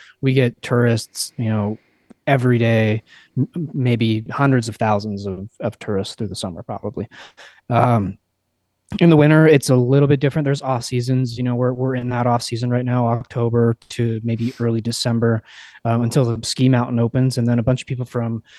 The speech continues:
South, the Dakotas, Minnesota,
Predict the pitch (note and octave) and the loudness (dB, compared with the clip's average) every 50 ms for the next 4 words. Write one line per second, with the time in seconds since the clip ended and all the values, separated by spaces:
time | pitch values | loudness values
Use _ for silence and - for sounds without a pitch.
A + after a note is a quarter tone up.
0 | - - - - - - - _ _ _ _ - - F#3 E3+ G3 F3+ D3+ C3 C#3+ | -20 -20 -20 -20 -20 -20 -20 _ _ _ _ -4 0 2 2 2 2 0 0 2
1 | - - F3+ F3+ F3 F3 F3 E3+ E3+ E3 D#3+ D3+ C3+ C3+ C#3 D3 C3+ C3 B2+ - | 4 8 8 10 10 10 10 10 10 8 8 6 4 4 4 4 4 4 2 4
2 | - F3 D#3 D#3 D#3 D#3 D3 D3 C#3+ C#3+ C#3+ C#3 C3+ C#3 C3 | 6 6 8 8 8 8 8 8 8 8 6 6 4 2 -2